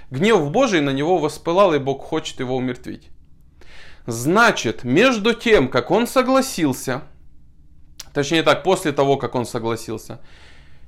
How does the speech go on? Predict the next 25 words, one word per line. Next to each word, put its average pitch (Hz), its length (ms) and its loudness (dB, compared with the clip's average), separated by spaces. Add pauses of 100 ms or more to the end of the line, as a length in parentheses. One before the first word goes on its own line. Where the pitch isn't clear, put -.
(240)
и 202 440 0 (680)
тем 226 240 4
периодом 196 600 4
или 156 120 2
промежутком 170 560 0
времени, 170 260 2
когда 156 280 2
он 170 100 2
уже 151 240 2
вышел, 180 760 2 (580)
что-то 262 560 2
в 147 120 0
душе 208 540 2
В-, 190 140 -4 (180)
Валаама 156 520 2
произошло. 156 920 -2 (400)
И 139 100 -2
тут 220 220 2
интересно, 202 540 0
помните, 202 340 0
он 165 140 0
в 143 40 -8
девятнадцатом 170 460 -2
стихе 180 240 -8
говорит: 170 300 -4